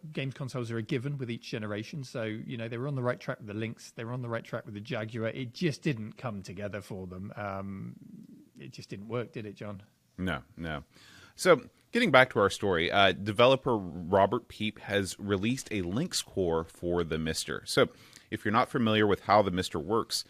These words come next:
Speaker 2: it's basically a one-board computer that has a programmable circuit called an F P G A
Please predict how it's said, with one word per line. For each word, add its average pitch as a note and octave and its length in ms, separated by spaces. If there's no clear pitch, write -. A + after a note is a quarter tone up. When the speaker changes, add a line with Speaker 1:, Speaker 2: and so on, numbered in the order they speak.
Speaker 2:
it's B2 200
basically G3+ 560
a G#2 80
one-board A2+ 520
computer F2 540
that D#2+ 140
has F2+ 200
a E2 40
programmable F#2 760
circuit - 540
called G2+ 320
an F2+ 120
F F#2+ 220
P G2+ 160
G E2 240
A C#2+ 200